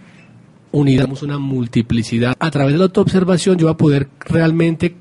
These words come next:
comprender y darme cuenta que dentro de mí viven muchos sores,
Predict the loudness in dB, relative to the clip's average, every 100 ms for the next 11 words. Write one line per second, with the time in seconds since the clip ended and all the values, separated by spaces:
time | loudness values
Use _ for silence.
0 | -2 2 2 2 0 2 2 4 2 2
1 | 0 0 0 0 -4 -6 -20 -14 -2 0
2 | 0 0 2 2 2 0 0 -6 _ _
3 | _ -10 -2 2 2 2 2 0 0 -4
4 | -4 -12 -8 -2 0 0 -4